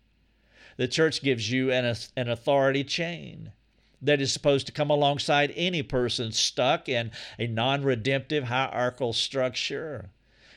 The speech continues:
Maybe a spiritual leader in your local church is the next authoritative person to talk to about what is happening in your marriage if your husband is not open to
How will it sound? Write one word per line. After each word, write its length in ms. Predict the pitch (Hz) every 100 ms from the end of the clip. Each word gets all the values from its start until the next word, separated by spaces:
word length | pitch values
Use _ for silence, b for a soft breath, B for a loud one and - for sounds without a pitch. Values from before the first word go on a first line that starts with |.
| b
Maybe 340 | 123 135 135
a 120 | 123
spiritual 640 | 120 - 147 139 131 143 123
leader 360 | 135 151 147 135
in 80 |
your 160 | 123 117
local 400 | 123 135 139 117
church 500 | - 156 151 139 -
is 280 | 147 120 110
the 180 | 127 120
next 540 | 131 147 151 - -
authoritative 1080 | 131 - - 151 147 135 - 139 131 117 -
person 560 | - 160 160 - 127 113
to 120 | 110
talk 500 | 110 180 196 226 -
to 400 | 123 95 92 131 B B -
about 320 | 135 139 127
what 180 | 143 139
is 140 | 131
happening 640 | 147 156 165 139 131 127 123
in 420 | - 151 147 135 -
your 400 | 131 127 123 117
marriage 760 | 131 170 190 156 117 117 113
if 200 | 123 123
your 180 | 135 120
husband 680 | 123 160 160 139 131 123 120
is 180 | 117 117
not 280 | 127 120 -
open 640 | 156 196 190 98 95 104 117
to 340 | 135 127